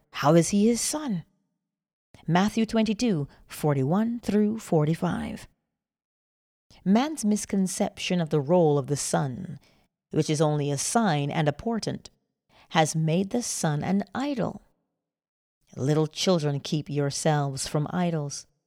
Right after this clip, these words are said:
First John five twenty-one. God awakes, and that man in whom he awakes becomes his own father's father.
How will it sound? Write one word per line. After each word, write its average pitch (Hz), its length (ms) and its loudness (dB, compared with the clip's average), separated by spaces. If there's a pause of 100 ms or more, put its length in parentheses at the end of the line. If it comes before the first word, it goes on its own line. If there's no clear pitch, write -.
(380)
First 185 460 0
John 180 340 0
five 143 640 -2
twenty-one. 147 800 -4 (1800)
God 175 220 2
awakes, 156 760 -4 (480)
and 151 220 -6
that 180 180 -2
man 202 340 -2
in 165 200 -4
whom 202 280 -2
he 202 180 0
awakes 165 380 -4
becomes 156 520 -6
his 151 200 -10
own 170 380 -4
father's 143 640 -2
father. 151 480 -4